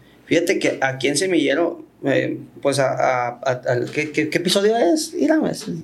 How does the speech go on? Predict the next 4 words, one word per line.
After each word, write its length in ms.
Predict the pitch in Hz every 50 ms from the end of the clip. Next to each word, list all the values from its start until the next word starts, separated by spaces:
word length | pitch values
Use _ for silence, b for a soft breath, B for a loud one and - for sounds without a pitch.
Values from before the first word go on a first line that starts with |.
| - -
diecinueve? 720 | 160 143 139 131 - 139 131 131 160 214 269 285 - 131 - - - - B B B B B B -
Ok. 160 | - 131 - - - - B B B B B B B B -
En 360 | - 139 139 143 143 139 - 139
dieciocho 720 | 139 143 135 - 143 147 165 170 220 220 240 233 -